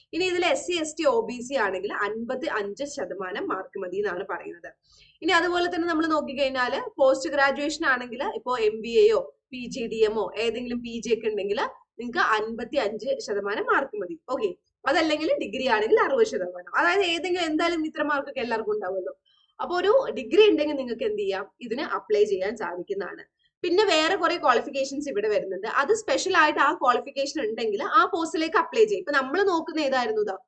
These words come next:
ഈ ഒരു ജനറൽ ആയിട്ടുള്ള അസിസ്റ്റന്റ് മാനേജർ കാറ്റഗറി ആണ്. ഇതിന്റെ നമുക്ക്, നമുക്കുള്ളത് ഇതാണ്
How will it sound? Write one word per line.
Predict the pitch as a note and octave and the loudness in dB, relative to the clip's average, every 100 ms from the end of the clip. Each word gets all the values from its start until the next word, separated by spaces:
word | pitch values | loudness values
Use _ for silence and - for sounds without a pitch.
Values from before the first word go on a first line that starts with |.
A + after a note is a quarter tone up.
| _ _ _ - | _ _ _ -4
ഈ | D#4+ | 4
ഒരു | F#4+ C4+ | 8 8
ജനറൽ | C4+ B3+ C#4 E4+ G4+ | 6 4 0 2 4
ആയിട്ടുള്ള | D#4+ C#4+ C4+ D#4 | 4 2 -2 -4
അസിസ്റ്റന്റ് | D#4+ - C4+ B3+ | -4 -8 -8 -6
മാനേജർ | A3 A3 A3 A#3 - | -4 -2 -2 -4 -6
കാറ്റഗറി | F#3 F3+ G3+ G3+ | -6 -4 0 2
ആണ്. | G#3 F3+ A#3 | 0 -2 -6
ഇതിന്റെ | A4 A3 A3+ G#3+ | -8 -6 -2 -2
നമുക്ക്, | G#3+ G3 G#3 | 0 -2 -2
നമുക്കുള്ളത് | C4 D4 - C#4+ G#3 B3 | 0 0 -2 0 0 0
ഇതാണ് | - G#3+ F3+ | -4 -4 -2